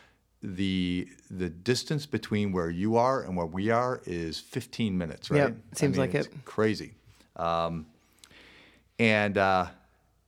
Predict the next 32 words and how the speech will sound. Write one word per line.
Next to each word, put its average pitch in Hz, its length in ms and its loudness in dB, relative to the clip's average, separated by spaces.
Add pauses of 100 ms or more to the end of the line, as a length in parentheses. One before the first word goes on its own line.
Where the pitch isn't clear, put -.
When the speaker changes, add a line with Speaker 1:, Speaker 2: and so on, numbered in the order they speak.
Speaker 1:
and 117 120 4
so 143 120 6
we 143 120 4
were 139 80 0
talking 139 320 2
about, 117 220 4
like, 107 160 0 (180)
you 127 140 -2
know, 87 260 0
whether 90 300 0
it's - 240 -8 (640)
difficult 151 460 2
or - 120 -2
easy 143 580 0
or, 87 580 2 (420)
you 90 80 2
know, 90 220 4
wh-, 117 360 0
what 147 120 6
do 143 60 4
you 127 80 4
make 101 280 0
of 87 80 -2
it? 71 120 -6
Because 95 580 2
I 104 180 0
think 120 220 -2
we 139 100 0
both 110 340 2
feel 101 440 0
a 92 40 -4
little 185 600 0